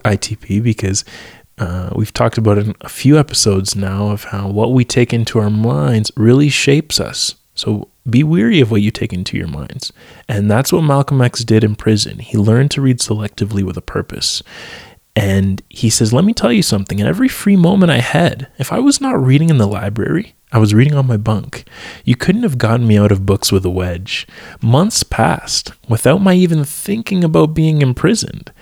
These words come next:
In fact, up to then, I had never been so truly free in my life."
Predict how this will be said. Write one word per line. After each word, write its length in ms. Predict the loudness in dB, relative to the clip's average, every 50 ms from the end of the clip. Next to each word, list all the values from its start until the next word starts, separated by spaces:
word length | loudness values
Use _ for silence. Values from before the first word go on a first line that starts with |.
| -20 -20 -10 _ -2
In 120 | 0 0
fact, 640 | -2 -2 -4 -4 -2 -2 -2 -4 -6 -10 -16 -10 -4 0
up 180 | 0 0 0 0
to 120 | -2 -2 0
then, 320 | 0 -2 -4 -6 -10 -14 -18 _ _ -20 -20 -12 _
I 120 | 0 2 4
had 100 | 4 4
never 360 | 4 4 4 4 4 4 4
been 180 | 4 4 2 2
so 260 | 0 2 0 0 0
truly 540 | -2 -4 -6 -2 2 4 4 6 6 4 2
free 360 | 0 -4 -6 -4 -4 -4 -4
in 120 | -4 -6
my 160 | -6 -6 -6
life." 520 | -6 -6 -6 -8 -8 -10 -12 -16 -18 -20